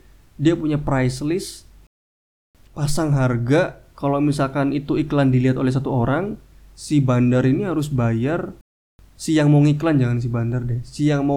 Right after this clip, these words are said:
ngiklan ini harus bayar satu rupiah gitu. Harga iklan per satu pengunjung adalah satu rupiah gitu.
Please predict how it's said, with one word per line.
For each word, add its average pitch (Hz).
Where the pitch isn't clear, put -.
ngiklan 143
ini 175
harus 139
bayar 135
satu 165
rupiah 180
gitu. 117
Harga 143
iklan 190
per 180
satu 165
pengunjung 151
adalah 139
satu 147
rupiah 131
gitu. -